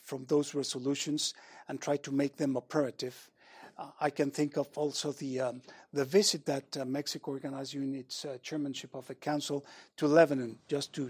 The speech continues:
to see how the situation of women was at the field level. And of course,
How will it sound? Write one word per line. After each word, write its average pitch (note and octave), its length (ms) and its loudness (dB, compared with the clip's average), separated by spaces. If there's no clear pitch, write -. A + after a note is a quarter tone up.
to C#3 120 -8
see D#3 300 -2
how D3+ 140 4
the C#3+ 280 -2
situation D3+ 580 2
of C3+ 180 -2
women C#3+ 320 4
was C#3 220 0
at C3 80 -2
the B2+ 80 -6
field C#3+ 240 0
level. C#3+ 320 0
And C3+ 120 -2
of - 140 -10
course, D3+ 340 2